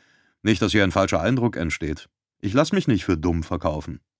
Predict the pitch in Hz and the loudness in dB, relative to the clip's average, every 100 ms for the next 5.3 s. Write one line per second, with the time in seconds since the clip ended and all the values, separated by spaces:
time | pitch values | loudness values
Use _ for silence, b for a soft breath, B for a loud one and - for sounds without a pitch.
0 | _ _ _ 87 - 104 127 113 143 151 | _ _ _ -4 2 4 4 4 4 4
1 | 151 - 110 85 143 160 117 143 113 107 | 2 2 2 6 4 4 0 2 2 2
2 | 95 90 110 147 147 - 101 90 87 - | 0 0 2 2 2 0 0 0 -2 -2
3 | 101 - 101 107 151 120 117 117 101 127 | -4 0 2 4 6 6 4 4 4 2
4 | 165 113 98 90 - 82 78 90 87 85 | 2 0 0 -2 -2 -4 -4 -4 0 0
5 | 78 - 76 | -2 -8 -14